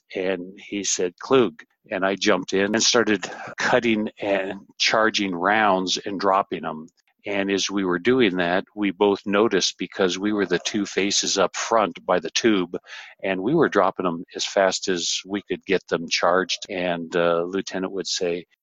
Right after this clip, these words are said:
"Give me a head," and I'd drop the next round.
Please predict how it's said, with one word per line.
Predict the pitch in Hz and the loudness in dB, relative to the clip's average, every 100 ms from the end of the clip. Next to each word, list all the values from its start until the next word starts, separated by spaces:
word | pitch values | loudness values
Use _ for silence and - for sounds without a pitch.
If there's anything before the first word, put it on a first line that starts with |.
| - | -4
"Give | 98 | -2
me | 98 87 | 0 0
a | |
head," | - 98 90 90 | 2 2 2 0
and | 82 85 98 | -2 -4 -2
I'd | 90 87 - | -2 -4 -2
drop | 92 87 - | 2 2 0
the | |
next | 101 110 - | -2 -2 -2
round. | 80 73 73 | -2 -4 -10